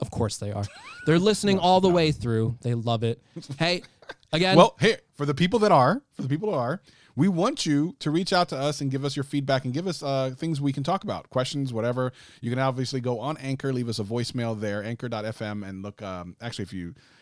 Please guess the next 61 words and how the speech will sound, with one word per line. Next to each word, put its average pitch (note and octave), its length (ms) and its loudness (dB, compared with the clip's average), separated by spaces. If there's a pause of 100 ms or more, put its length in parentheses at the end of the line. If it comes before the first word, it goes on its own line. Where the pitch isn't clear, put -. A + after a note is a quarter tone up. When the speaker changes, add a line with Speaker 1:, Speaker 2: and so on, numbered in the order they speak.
Speaker 2:
if - 160 -12
you G2 100 -6
see B2+ 300 -4
here G#2+ 260 -6
in F#2 160 -8
the F2+ 80 -10
link, F2+ 400 -12
uh, - 60 -12 (140)
of E2 80 -10
the E2+ 80 -14
description E2 460 -12
of D#2 120 -12
this D#2+ 200 -12
podcast, D#2 560 -12
there's D2 180 -16
links D2+ 240 -16
to B1+ 80 -16
all D2 160 -14
that C#2 180 -16
stuff. - 240 -18 (420)
But, C3+ 220 0 (380)
uh, G2+ 240 -4
yeah, A#2 180 -6
go C3+ 140 0
there, E3 120 0
leave D#3 120 -2
us D3 80 -6
a - 20 -6
message, C#3 300 -2
or, E3+ 400 2
uh, A#2+ 180 0
we C3+ 60 -2
need D#3+ 100 -2
to C3+ 60 -2
give C3 80 0
them A2+ 120 0
an A2 60 -4
email C3+ 200 -2
address G2 200 -10
so G#2+ 60 -8
they G#2 80 -4
can G#2 100 -10
email A#2+ 220 -6
us F#2+ 100 -10
or A#2 160 -8
tweet F#3 240 -6
us. A#2+ 180 -6
Our A2 140 -6
Twitters D#3 360 -4
are A#2 120 -4
in C3+ 220 -2
the, B2 260 -2
um, G2+ 320 -8
the G2+ 80 -10
show C3+ 160 -8
notes B2+ 220 -6
below, G#2+ 340 -4
but, - 140 -10 (100)
uh, F#2+ 220 -10
I G2+ 40 -10
think A#2 360 -12